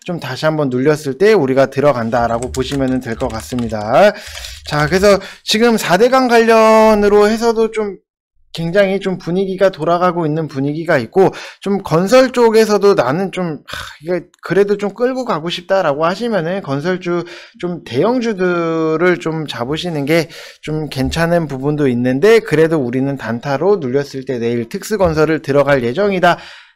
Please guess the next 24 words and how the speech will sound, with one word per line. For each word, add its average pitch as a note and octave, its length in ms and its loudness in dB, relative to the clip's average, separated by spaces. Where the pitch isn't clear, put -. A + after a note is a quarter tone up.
라고까지 A#3 540 4
말씀을 D#3+ 460 4
드렸기 E3 320 0
때문에, D#3+ 580 0
자, D3+ 360 -6
그렇기 A3+ 280 2
때문에 G#3+ 520 4
좀 G#3 180 0
특수건설 G#3 960 2
이런 E3+ 180 2
거를 E3+ 240 2
좀 F3 320 0
건설 D#3 360 0
쪽보다도 F3+ 680 2
좀 E3+ 220 -2
우리는 F3 420 -2
단타로 E3 480 -4
들어가는 C#3+ 440 0
부분이 C#3 380 -4
있다라고 C3 420 -4
보시면은 D3+ 500 -8
될 A#2+ 180 -12
것 D3 140 -4
같고, D3 400 0